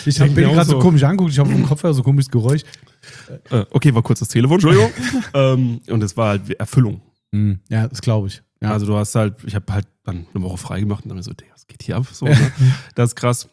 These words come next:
Speaker 2: Und ich hab zwischen, äh, also gerade in meiner Anfangszeit, ich hab einen, das ist auch, glaub ich, gar nicht so weit her, ich hab in einem Hotel, in, also ich will jetzt keinen Namen sagen, das war in Kronberg, hier
Speaker 1: Aha.
Speaker 2: im Taunus.
Speaker 1: Mhm.
Speaker 2: Äh,
Speaker 1: Kann man da schön über Kronberg gucken?
Speaker 2: Das ist ein sehr schönes Hotel so.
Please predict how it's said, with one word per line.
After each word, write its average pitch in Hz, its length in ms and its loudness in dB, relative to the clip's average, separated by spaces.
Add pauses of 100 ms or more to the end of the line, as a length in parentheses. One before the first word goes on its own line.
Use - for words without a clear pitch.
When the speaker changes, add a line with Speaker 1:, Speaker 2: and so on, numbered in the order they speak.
(100)
Speaker 2:
Und 113 180 0
ich 107 140 -2
hab 120 160 -2
zwischen, 120 640 -2
äh, - 20 -4
also 92 220 -4
gerade - 160 0
in - 20 0
meiner 98 140 -2
Anfangszeit, 120 340 -6
ich 110 100 -8
hab - 220 -8
einen, 110 420 -4
das 120 120 -8
ist 143 40 -8
auch, 135 120 -10
glaub 131 160 -6
ich, 120 80 -6
gar 120 160 -2
nicht 151 100 -4
so - 80 -8
weit 113 140 -6
her, 139 140 -4
ich 135 120 -8
hab - 100 -8
in - 100 -12
einem 107 140 -4
Hotel, - 220 -8
in, - 420 -16
also 107 120 -4
ich 101 60 -6
will 123 60 0
jetzt 117 100 -2
keinen 95 160 -4
Namen 123 200 0
sagen, 110 140 -4
das 95 160 -12
war 95 80 -6
in 92 100 -6
Kronberg, 104 560 -4 (120)
hier 98 100 -4
Speaker 1:
Aha. 98 40 -2
Speaker 2:
im 123 100 -4
Taunus. 127 380 -4 (520)
Speaker 1:
Mhm. 143 180 -8 (800)
Speaker 2:
Äh, 131 60 0
Speaker 1:
Kann 120 300 4
man 117 80 4
da 120 60 4
schön 151 380 0
über 135 160 -2
Kronberg 156 320 -4
gucken? 139 260 -12 (640)
Speaker 2:
Das 117 200 -8
ist - 80 -10
ein 113 280 0
sehr 98 280 -6
schönes 127 260 -2
Hotel 139 320 -2
so. 180 280 0